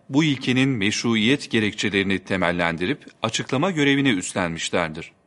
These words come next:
Bu konuda Cumhuriyet tarihinin çeşitli aşamaları ve dönüşüm noktaları boyunca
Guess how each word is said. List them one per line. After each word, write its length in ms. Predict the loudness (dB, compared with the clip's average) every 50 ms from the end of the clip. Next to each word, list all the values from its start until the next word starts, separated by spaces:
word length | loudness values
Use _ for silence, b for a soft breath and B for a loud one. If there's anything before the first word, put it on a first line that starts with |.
| _ _ _ _ _ _ _ _ _ _ _ 2
Bu 100 | 2 2
konuda 480 | 2 -6 -6 -2 0 0 0 0 -2 B B B B B
Cumhuriyet 560 | 0 0 0 2 2 2 4 4 2 2 2
tarihinin 600 | 2 2 4 4 2 2 2 2 2 2 2 0
çeşitli 460 | -2 -2 -2 -2 -2 -2 -4 -2 -2
aşamaları 680 | -2 -2 -2 -2 -2 -2 -2 -2 0 0 0 0 2
ve 240 | 2 0 0 0 -2 -6 -4 -2
dönüşüm 420 | 0 0 2 0 0 -2 0 0
noktaları 460 | 0 -2 -2 -2 -2 0 0 -2 -2
boyunca 500 | -2 -4 -4 -4 -6 -2 0 0 0 0